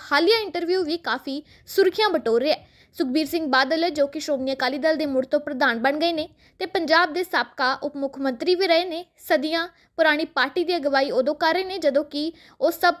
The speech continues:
ਤੋਂ ਭੈੜੇ ਸੰਕਟ ਦਾ ਸਾਹਮਣਾ ਕਰ ਰਹੀ ਹੈ ਅਤੇ ਰਾਜ ਦੀ ਰਾਜਨੀਤੀ ਵਿੱਚ ਆਪਣੇ ਪੈਰ ਜਮਾਉਣ ਦੀ ਕੋਸ਼ਿਸ਼ ਕਰ ਰਹੀ ਹੈ। ਸੁਖਬੀਰ ਬਾਦਲ ਵੱਲੋਂ ਨਿੱਜੀ ਅਖਬਾਰ ਦੇ ਪੱਤਰਕਾਰ ਨਾਲ ਆਪਣੀ ਚੁਣੌਤੀਆਂ ਤੇ ਭਾਜਪਾ ਨਾਲ ਆਪਣੀ ਪਾਰਟੀ ਦੇ ਸੰਬੰਧਾਂ ਵਿੱਚ ਕੀ ਗਲਤ ਹੋਇਆ ਹੈ,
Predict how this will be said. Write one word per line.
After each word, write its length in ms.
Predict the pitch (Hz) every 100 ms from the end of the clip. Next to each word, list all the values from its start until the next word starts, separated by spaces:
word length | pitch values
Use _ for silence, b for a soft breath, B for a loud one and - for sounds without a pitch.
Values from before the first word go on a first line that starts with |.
| 381
ਤੋਂ 100 | 381
ਭੈੜੇ 300 | 359 277 294
ਸੰਕਟ 360 | 302 269 302
ਦਾ 140 | 277 294
ਸਾਹਮਣਾ 360 | 285 254 285
ਕਰ 160 | 320 311
ਰਹੀ 160 | 320 311
ਹੈ 100 | 320 b b 302
ਅਤੇ 180 | 392 359
ਰਾਜ 240 | 320 349
ਦੀ 160 | 359 359
ਰਾਜਨੀਤੀ 500 | 277 262 285 269 330
ਵਿੱਚ 300 | 320 320 294 330 -
ਆਪਣੇ 320 | 330 339 415
ਪੈਰ 260 | 403 285 294
ਜਮਾਉਣ 320 | 277 269 269
ਦੀ 120 | 285
ਕੋਸ਼ਿਸ਼ 340 | - 254 262 -
ਕਰ 160 | 233
ਰਹੀ 160 | 247 294
ਹੈ। 60 | - b b b -
ਸੁਖਬੀਰ 280 | 254 320
ਬਾਦਲ 320 | 269 302 349 381
ਵੱਲੋਂ 260 | 381 427
ਨਿੱਜੀ 260 | 403 254 277
ਅਖਬਾਰ 340 | 269 254 285
ਦੇ 140 | 285 370
ਪੱਤਰਕਾਰ 480 | 285 262 262 262 269
ਨਾਲ 340 | 277 269 339 -
ਆਪਣੀ 280 | 247 254 277
ਚੁਣੌਤੀਆਂ 560 | 277 254 262 330 339
ਤੇ 120 | 339 359
ਭਾਜਪਾ 480 | 370 - - 294
ਨਾਲ 220 | 302 277 277
ਆਪਣੀ 220 | 277 285
ਪਾਰਟੀ 380 | 277 277 302 381
ਦੇ 180 | 277 - B _
ਸੰਬੰਧਾਂ 440 | 339 311 330 359 415
ਵਿੱਚ 200 | 427 -
ਕੀ 280 | 330 349 349
ਗਲਤ 320 | 269 285 349
ਹੋਇਆ 260 | 359 359
ਹੈ, 60 | 330